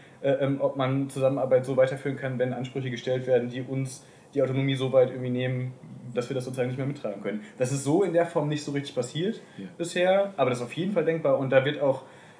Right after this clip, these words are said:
Speaker 1: viel drüber, drüber gesprochen. Das ist eben auch, die andere Frage wäre zum Beispiel auch, ob man mit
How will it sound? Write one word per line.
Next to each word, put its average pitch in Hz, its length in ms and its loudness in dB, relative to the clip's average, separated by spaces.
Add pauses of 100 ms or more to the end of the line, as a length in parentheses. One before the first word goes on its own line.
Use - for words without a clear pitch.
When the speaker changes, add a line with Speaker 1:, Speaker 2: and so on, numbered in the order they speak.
(100)
Speaker 1:
viel 160 280 -2
drüber, 147 380 4 (220)
drüber 151 180 0
gesprochen. 151 380 0
Das 131 140 -2
ist 165 200 -8
eben 165 160 0
auch, 151 240 0 (120)
die 139 100 0
andere 165 180 0
Frage 170 220 4
wäre 156 160 0
zum 156 100 -6
Beispiel 151 240 -2
auch, - 260 -2
ob 151 120 -4
man 143 160 0
mit 139 120 0